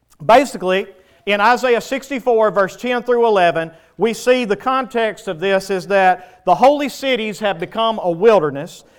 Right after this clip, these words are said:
The house of God is burned with fire. The people of God have been carried away into captivity in Babylon, just like God said would happen if they continued in their sin. And you can go back and read Isaiah chapter one and see that.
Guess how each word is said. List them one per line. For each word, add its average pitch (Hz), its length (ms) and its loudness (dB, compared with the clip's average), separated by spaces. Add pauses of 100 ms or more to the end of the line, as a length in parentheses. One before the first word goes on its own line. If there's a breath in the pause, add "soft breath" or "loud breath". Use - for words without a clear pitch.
(140 soft breath)
The - 140 2
house 269 380 0
of 202 160 -4
God 220 360 4
is 151 100 -10
burned 226 500 2
with 202 200 0
fire. 151 540 2 (280 soft breath)
The 202 100 0
people 269 480 2
of 175 120 -2
God 185 320 2
have 190 160 -6
been 175 160 -6
carried 285 360 2
away 254 360 2
into 202 160 -4
captivity 226 720 -4
in 180 120 -6
Babylon, 165 600 2 (260 soft breath)
just 247 400 0
like 294 300 2
God 254 280 4
said 254 420 0
would 196 140 -2
happen 196 540 -2 (140)
if 196 180 -2
they 202 160 2
continued 220 580 -6
in 208 140 -4
their 208 140 0
sin. 175 460 -8 (220 soft breath)
And 147 140 -12
you 196 100 -8
can 247 80 -8
go 233 160 2
back 233 220 4
and 220 100 -6
read 233 200 -2
Isaiah 226 460 -2
chapter 202 380 -6
one 196 540 0 (400)
and 175 180 -4
see 208 280 -2
that. 180 460 2